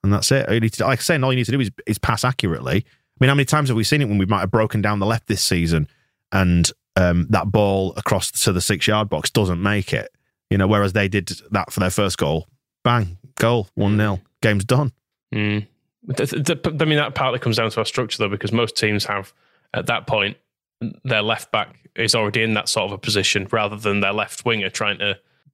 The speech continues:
Speaker 2: be the one to chase, like, chasing at that stage. It's, um, we are unusual <laughs> in many, in many, many ways, but that is, that is one of the things that, that, like, that, if you look at that same ball across, I'm su-, I'm, I would put money on the fact that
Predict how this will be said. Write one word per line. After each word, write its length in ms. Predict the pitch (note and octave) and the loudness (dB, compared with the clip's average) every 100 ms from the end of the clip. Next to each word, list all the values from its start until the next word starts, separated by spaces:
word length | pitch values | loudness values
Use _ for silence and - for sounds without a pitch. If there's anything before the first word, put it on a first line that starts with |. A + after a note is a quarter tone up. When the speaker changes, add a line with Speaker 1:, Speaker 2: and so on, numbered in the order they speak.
| - | -10
Speaker 2:
be 80 | G2+ | -6
the 80 | G#2+ | -2
one 200 | G2 G2 | -2 -2
to 120 | - | -4
chase, 540 | - A2 G#2+ - - - - | -2 0 0 -2 -4 -10 -6
like, 180 | G#2 - | -4 -2
chasing 560 | A#2 A2 - G#2 G2 - | 0 0 0 -4 -6 -6
at 120 | G#2+ G2 | -4 -2
that 140 | - | -2
stage. 420 | - G#2 G2+ - _ _ _ _ | -2 0 -2 -6 _ _ _ _
It's, 260 | - - - | -8 -4 0
um, 300 | A2 G#2 G#2 - - - | 0 -2 -6 -10 -18 -8
we 140 | B2 B2 | -2 0
are 200 | A#2+ A2 | 2 0
unusual 580 | G#2 G#2+ G2 G2 F#2+ - - - | 0 0 0 0 -2 -4 -6 -4
<laughs> 260 | - - - | -2 -4 -2
in 140 | C#3 B2+ | 0 0
many, 260 | B2 C3 _ _ - | 0 -4 _ _ -2
in 160 | C#3 | 0
many, 200 | C#3 C3+ | 2 2
many 240 | B2+ C3 B2+ | 2 2 2
ways, 300 | C3 B2 B2 | 2 0 0
but 160 | - C#3+ | -2 -2
that 160 | C#3+ | -2
is, 160 | B2+ C#3 | -2 -2
that 140 | D3+ | -2
is 60 | C#3 | 0
one 80 | B2+ | 0
of 60 | A#2 | -2
the 60 | |
things 220 | C3 A#2 | -2 -4
that, 120 | G#2 B2+ | -4 -4
that, 180 | C3+ - | -4 -4
like, 240 | D3 C#3 | -4 -2
that, 240 | D#3 A#2 - _ _ _ - | -2 -4 -8 _ _ _ -8
if 140 | - | -2
you 60 | E3+ | -2
look 140 | C#3+ | 0
at 60 | D3+ | -2
that 140 | A#2+ | 0
same 400 | - C#3 C3 A2+ _ _ _ - | 0 0 -2 -6 _ _ _ -4
ball 200 | B2+ A#2 | -2 -2
across, 500 | - C3 G2+ - - _ _ _ _ - - | -2 -2 -2 -4 -6 _ _ _ _ -16 -8
I'm 120 | B2 | -2
su-, 140 | A2+ B2 | 0 0
I'm, 240 | C3+ B2+ - - C3+ | 0 -2 -6 -6 0
I 40 | |
would 340 | C3 B2 _ - | 0 0 _ -2
put 160 | E3 | -2
money 200 | C#3 C#3 | 0 0
on 120 | A#2 | 0
the 40 | G#2+ | -2
fact 240 | A2 G#2+ | -4 -4
that 100 | A#2 | -6